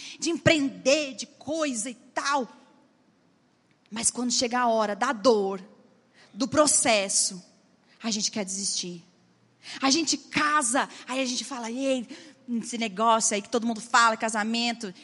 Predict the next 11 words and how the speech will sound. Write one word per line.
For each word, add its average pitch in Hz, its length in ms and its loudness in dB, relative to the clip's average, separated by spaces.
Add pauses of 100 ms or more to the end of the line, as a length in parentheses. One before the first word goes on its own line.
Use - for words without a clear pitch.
é, 226 120 0
é, 208 560 -4
é - 20 -6
difícil 220 520 -4
no 240 60 -4
primeiro 226 380 -4
ano, 247 140 -2
é 254 100 -4
nada, 220 600 -2 (200)
é 233 80 0
maravilhoso." 226 1200 -4